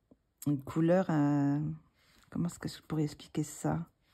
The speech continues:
C'est comme ça fait une consistance sur le papier, euh, bah, ça colore quand même un peu le papier. Voilà, hop, alors je,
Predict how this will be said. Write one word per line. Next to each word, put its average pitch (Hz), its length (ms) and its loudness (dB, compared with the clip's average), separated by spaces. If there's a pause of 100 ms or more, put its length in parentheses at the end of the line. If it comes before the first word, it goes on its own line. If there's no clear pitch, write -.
(800)
C'est - 100 -20
comme 233 140 8
ça 262 160 8
fait 240 120 4
une 196 140 6
consistance 226 1000 4 (500)
sur 175 140 -2
le 165 100 4
papier, 180 560 -2 (1160)
euh, 151 340 0
bah, - 160 0
ça 165 200 -2
colore 220 480 2
quand 214 120 0
même 196 180 4
un 180 80 2
peu 208 220 -2
le 214 100 0
papier. 196 480 -2 (2750)
Voilà, 151 200 -4 (240)
hop, 190 100 -8 (360)
alors 160 200 -8
je, 165 200 -4